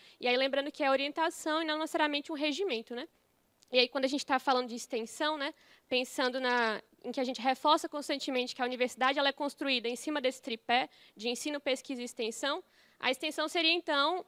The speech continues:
a associação do que a gente tem de ensino com a pesquisa, só que aplicada, né, em conjunto com a comunidade. E aí, para além disso, assim, pensando no trabalho que a gente tá exercendo dentro da ufes, a gente tem a associação desse trabalho extensionista com a educação popular.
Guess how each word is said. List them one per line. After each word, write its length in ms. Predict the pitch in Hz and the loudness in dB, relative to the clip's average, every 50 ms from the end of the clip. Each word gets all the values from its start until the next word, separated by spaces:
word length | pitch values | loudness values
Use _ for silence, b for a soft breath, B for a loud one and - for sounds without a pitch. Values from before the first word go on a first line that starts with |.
| _ | _
a 260 | - 262 277 277 277 285 | 4 6 6 6 6 4
associação 840 | 285 - 311 302 - 320 302 294 302 - - 302 269 254 247 247 | 4 2 0 0 2 2 2 2 2 0 -2 0 2 2 2 2
do 100 | 240 254 | 0 -4
que 120 | 254 - 285 | -6 -4 -4
a 60 | 262 | -4
gente 220 | 240 269 254 - | -2 -4 -4 -4
tem 200 | - 349 349 370 | 0 0 2 2
de 100 | 339 349 | 2 0
ensino 480 | 359 349 - - - 302 269 269 262 247 | -2 -2 -2 -4 -4 -2 -2 -2 -2 -4
com 160 | - - 311 | -2 0 2
a 80 | 302 302 | 2 2
pesquisa, 640 | - 302 285 277 - - - 294 285 302 320 330 311 | 2 0 -4 -4 -4 -6 -4 -2 0 0 0 -2 -4
só 160 | - 320 294 | -4 -4 -2
que 80 | - | -2
aplicada, 640 | 311 294 - 311 320 - - 302 269 269 262 277 349 - B B B B B B B | -2 -2 -4 -6 -8 -4 0 2 2 2 2 0 -6 -8 B B B B B B B
né, 160 | 254 277 294 | 0 0 0
em 100 | - 311 | 0 0
conjunto 400 | - 349 330 320 269 320 320 - | -2 0 0 2 0 0 -2 0
com 80 | - 339 | -2 -2
a 60 | 320 | 0
comunidade. 760 | - 339 294 294 320 349 392 294 247 196 175 - - - - b b b b b b b b | 0 0 -2 -2 -2 -4 -2 -2 -2 -2 -2 -6 -10 -16 -18 b b b b b b b b
E 100 | 254 277 | 4 4
aí, 80 | 285 | 4
para 180 | 285 - 339 311 | 4 4 4 4
além 220 | 302 320 359 392 | 6 4 2 0
disso, 440 | 311 233 277 294 330 359 - - 269 | -2 0 2 2 2 2 0 -2 -4
assim, 160 | 233 254 247 | -4 -4 -2
pensando 340 | 233 262 262 262 - 294 277 | 2 2 2 2 2 0 0
no 60 | 285 | 0
trabalho 420 | - 311 277 262 226 240 240 262 - | 2 4 4 4 4 4 2 0 0
que 80 | - | -2
a 60 | 247 | -4
gente 200 | 247 294 302 294 - | -2 -2 -2 -2 0
tá 120 | - 269 262 | 2 2 2
exercendo 460 | 254 269 269 247 - - 254 240 240 | 4 2 0 0 0 -2 -2 -2 0
dentro 300 | 208 240 277 330 349 269 | 2 2 2 2 0 -2
da 200 | 240 254 226 226 | 0 2 2 2
ufes, 480 | 247 285 330 330 - - - - - - B B B B B | 2 2 0 -4 -6 -10 -14 -14 -14 -18 B B B B B
a 120 | B 247 | B 0
gente 200 | 254 277 302 - | 0 0 -2 -2
tem 120 | - 320 311 | 2 4 6
a 60 | 320 | 6
associação 640 | 311 - 330 320 - 330 320 320 339 - - 311 294 | 6 4 2 2 4 6 6 6 6 4 2 0 2
desse 220 | 294 294 320 339 - | 2 2 0 2 2
trabalho 340 | 370 349 330 269 294 294 | 2 2 4 6 6 4
extensionista 840 | 302 - - 311 311 - - 302 294 277 269 277 302 - - 381 370 - _ | 4 2 -2 -4 -4 -4 -2 -4 -2 -2 -2 -2 -2 -2 -2 -4 -4 -4 _
com 220 | - - 330 339 359 | -4 -2 0 2 2
a 80 | 359 | 0
educação 480 | 330 - - 359 349 - - 349 339 320 | -2 -2 -4 -4 -4 -2 -2 -4 -4 -4
popular. 440 | 339 330 - 381 415 381 277 226 | -6 -6 -4 0 4 4 4 4